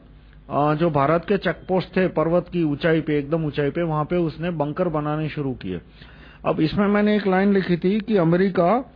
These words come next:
helped Musharraf to build bunkers on the top of the mountain।" तो इसमें क्या, लोगों ने पूछा कि "भाई, अमेरिका ने मदद की, इसका क्या सबूत है?"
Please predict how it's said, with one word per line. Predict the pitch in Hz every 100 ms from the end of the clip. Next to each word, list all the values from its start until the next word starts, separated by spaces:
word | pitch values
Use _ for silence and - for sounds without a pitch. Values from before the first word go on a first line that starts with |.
| - - - 165
helped | 180 233 208 233
Musharraf | 160 170 - 190 117 - - - - - - - - - - -
to | 202
build | 165 175 220
bunkers | 175 165 160 208 240 - - -
on | 160 180
the | 185
top | 170 160
of | 180 170
the | 170
mountain।" | 151 151 170 214 233
तो | 196 196
इसमें | 185 180 196 190
क्या, | 185 170
लोगों | 175 175
ने | 196
पूछा | 190 180 190
कि | 175
"भाई, | 196 202 190
अमेरिका | 147 170 185 196
ने | 202
मदद | 185 175 190
की, | 180 185
इसका | 170 185
क्या | 180 196 160
सबूत | 143 120 110
है?" | -